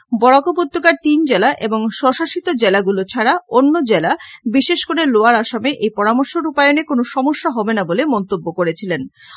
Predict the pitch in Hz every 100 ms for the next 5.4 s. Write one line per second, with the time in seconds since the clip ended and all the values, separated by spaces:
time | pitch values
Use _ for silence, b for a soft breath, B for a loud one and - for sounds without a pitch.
0 | B 262 277 349 320 339 349 269 262 302
1 | 294 277 339 247 240 226 226 208 202 202
2 | _ _ _ 269 214 202 - 269 262 330
3 | 277 214 202 277 - _ - - 311 -
4 | 392 403 370 339 339 - 208 190 202 -
5 | 220 190 180